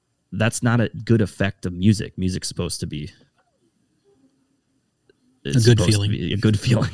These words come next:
Speaker 1: Yeah. Yeah. So I don't know. Definitely. I think the music industry is definitely massively influenced by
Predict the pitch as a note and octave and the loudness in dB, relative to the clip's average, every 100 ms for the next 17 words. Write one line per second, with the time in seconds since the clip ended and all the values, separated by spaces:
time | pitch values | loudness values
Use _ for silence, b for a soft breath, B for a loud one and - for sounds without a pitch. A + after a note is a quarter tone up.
0 | A2+ C#3 G2+ - - - _ - G2+ - | -2 0 2 0 -2 -10 _ -4 -4 -6
1 | - - F2+ - _ B B B B B | -14 -14 -14 -16 _ B B B B B
2 | B B B B B B B _ - G#2 | B B B B B B B _ 0 2
3 | F#2+ - - D#3+ D3+ B2 C#3+ A2+ G2 F2+ | 0 4 4 6 4 4 2 0 0 -2
4 | F2+ F2 F#2 F2 F2 F2 E2 E2+ D#2 E2 | -4 -6 -6 -6 -6 -8 -8 -8 -8 -12
5 | _ _ _ E2+ F#2+ F#2+ F#2 F#2 - F2+ | _ _ _ -6 -4 0 0 0 -2 -4
6 | F2 F2 D#2+ F#2+ _ _ _ _ _ _ | -4 -4 -4 -8 _ _ _ _ _ _
7 | _ G#2 E2+ - F2 D#2 - - - E2+ | _ -2 -2 -4 -6 -4 -6 -6 -6 -6
8 | E2 D2 | -4 -6